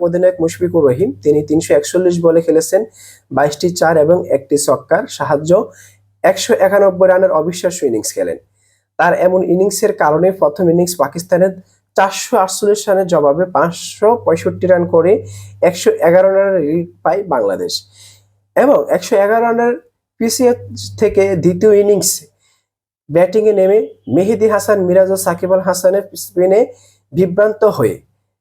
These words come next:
একশো ছেচল্লিশ রানে all out হয়ে পাকিস্তান তিরিশ রানের সহজ টার্গেট তাড়ায় দশ উইকেটের দাপুটে জয়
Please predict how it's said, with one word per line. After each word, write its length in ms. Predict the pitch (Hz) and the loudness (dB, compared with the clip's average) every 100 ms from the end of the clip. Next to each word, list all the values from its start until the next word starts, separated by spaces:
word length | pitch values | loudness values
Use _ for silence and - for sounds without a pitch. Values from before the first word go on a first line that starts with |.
| _ 147 | _ -8
একশো 200 | 170 190 | -6 -4
ছেচল্লিশ 640 | - 190 220 220 226 - | -2 2 2 2 -2 0
রানে 180 | 208 190 | 2 2
all 240 | 156 160 165 | 2 2 2
out 140 | 165 165 | 0 0
হয়ে 160 | 165 165 | -2 0
পাকিস্তান 580 | 147 131 147 - 98 - _ _ _ _ _ _ - | -2 -4 -8 -6 -8 -8 _ _ _ _ _ _ -2
তিরিশ 280 | 240 269 - 247 | 2 2 0 0
রানের 340 | 226 226 220 220 | 2 4 2 0
সহজ 400 | - - 185 220 220 | -8 -4 0 0 0
টার্গেট 300 | 202 185 185 185 | 0 2 2 0
তাড়ায় 340 | 175 180 226 - _ _ _ - _ 143 | 2 2 0 -6 _ _ _ -20 _ 0
দশ 200 | 175 185 214 | 0 2 -2
উইকেটের 380 | 208 208 202 185 - _ - | 0 0 0 -2 -12 _ -6
দাপুটে 420 | 156 175 202 202 | -4 -2 -2 0
জয় 220 | 175 170 | 2 2